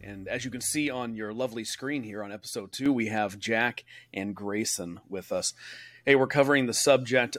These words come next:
of common struggles in the Christian life. We started off episode one with,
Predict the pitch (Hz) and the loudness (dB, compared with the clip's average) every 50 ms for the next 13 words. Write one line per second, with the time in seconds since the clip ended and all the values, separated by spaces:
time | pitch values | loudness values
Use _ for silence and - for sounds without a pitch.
0 | - - 120 117 113 113 113 104 107 - - - _ _ _ _ _ _ _ _ | -4 -2 0 2 4 2 2 0 -4 -8 -12 -14 _ _ _ _ _ _ _ _
1 | - - - 147 151 156 156 147 131 - - - - 143 139 123 117 104 95 104 | -6 0 4 4 4 4 4 2 0 0 0 4 6 6 6 6 4 0 -2 -2
2 | - - - - - 117 113 110 107 - - 127 117 - - - 123 113 104 104 | -2 -4 -4 -6 -8 -4 -4 -4 -6 -4 -6 -4 -4 -2 -4 -2 -2 -4 -4 -4
3 | - - - 98 95 101 101 92 85 - - 107 98 - - 131 120 117 113 117 | -8 -10 -10 -6 -4 -4 -2 -4 -4 -6 -6 -6 -4 2 2 4 4 4 4 2
4 | 117 117 - 104 113 107 - - - 104 95 95 98 117 123 127 127 127 127 120 | 2 2 2 0 -2 -2 -2 -2 -2 -4 -6 -4 -2 0 2 2 2 2 0 -2
5 | 113 95 95 95 90 87 - - - - | -4 -4 -2 -2 -2 -4 -8 -14 -20 -20